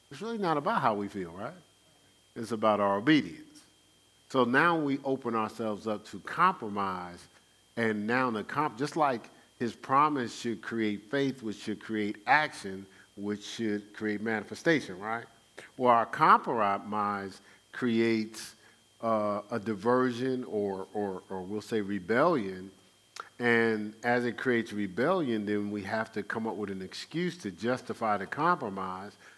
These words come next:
And then that takes us, our action now takes us further and further away from God. 'Cause we gotta keep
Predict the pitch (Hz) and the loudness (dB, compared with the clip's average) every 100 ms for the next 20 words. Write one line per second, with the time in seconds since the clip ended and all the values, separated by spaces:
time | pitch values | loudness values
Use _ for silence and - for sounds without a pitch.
0 | _ 107 104 113 113 143 185 - 139 113 | _ -2 2 2 4 2 2 -2 -2 -2
1 | - 110 104 - 104 107 - 127 120 - | -4 -4 -4 -4 -4 -4 2 2 2 -4
2 | 110 104 117 175 170 117 110 - - _ | -4 -2 0 0 2 0 -4 -16 -20 _
3 | - 123 - - 107 - 120 113 107 98 | -2 -2 -2 -4 -4 -4 -2 0 0 -2
4 | 107 98 98 98 90 90 90 76 - - | -4 -2 -2 -2 -6 -10 -12 -12 -16 -20
5 | _ _ _ _ _ _ _ - 123 131 | _ _ _ _ _ _ _ 0 2 4
6 | 151 139 117 - 160 117 | 6 6 2 -4 -4 -4